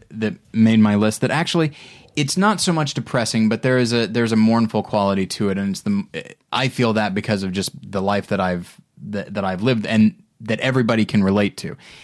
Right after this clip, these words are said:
and that's Superbad. At the end of the film, the characters, th-, their friendship could continue,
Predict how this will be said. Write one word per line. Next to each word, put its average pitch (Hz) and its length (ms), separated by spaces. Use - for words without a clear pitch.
and 107 140
that's 104 160
Superbad. 92 600
At 117 160
the 120 200
end 151 260
of 127 120
the 113 80
film, 107 680
the 120 80
characters, 135 420
th-, 147 340
their 135 260
friendship 170 500
could 214 320
continue, 104 800